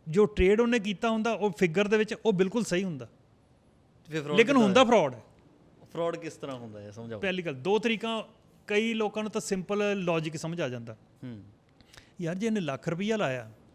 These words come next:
Speaker 1: ਸ਼ਾਮ ਨੂੰ ਦਸ ਹਜ਼ਾਰ ਰੁਪਈਆ ਬਣਾ ਲਿਆ, ਦਸ ਪਰਸੈਂਟ ਰੋਜ਼ ਦਾ ਕਮਾ ਲੈਂਦਾ।
Speaker 2: ਹੂੰ।
Speaker 1: That means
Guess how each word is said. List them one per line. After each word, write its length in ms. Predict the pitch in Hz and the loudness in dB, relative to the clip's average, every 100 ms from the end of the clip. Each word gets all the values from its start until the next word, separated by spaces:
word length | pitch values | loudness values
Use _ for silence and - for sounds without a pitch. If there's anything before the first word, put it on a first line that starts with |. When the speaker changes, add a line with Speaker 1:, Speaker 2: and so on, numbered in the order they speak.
| _ _ _ | _ _ _
Speaker 1:
ਸ਼ਾਮ 320 | - 170 170 | -4 -2 0
ਨੂੰ 120 | 226 | 0
ਦਸ 180 | 170 151 | 0 -2
ਹਜ਼ਾਰ 180 | 127 208 | 0 -2
ਰੁਪਈਆ 260 | 151 165 165 | -2 -4 -4
ਬਣਾ 220 | 156 127 | -6 -6
ਲਿਆ, 240 | 123 120 110 _ _ _ - | -8 -12 -16 _ _ _ -6
ਦਸ 260 | 151 151 - | -4 -4 -4
ਪਰਸੈਂਟ 340 | 208 226 202 | -4 -2 -2
ਰੋਜ਼ 240 | 139 156 | -2 -2
ਦਾ 80 | 240 | -4
ਕਮਾ 220 | 240 226 | -4 -4
ਲੈਂਦਾ। 240 | 208 202 214 - _ _ _ _ _ 117 | -2 -4 -8 -14 _ _ _ _ _ -18
Speaker 2:
ਹੂੰ। 260 | 107 101 104 _ _ _ 143 | -16 -18 -20 _ _ _ -2
Speaker 1:
That 300 | 147 165 185 | 0 0 0
means 300 | 202 202 | -2 -2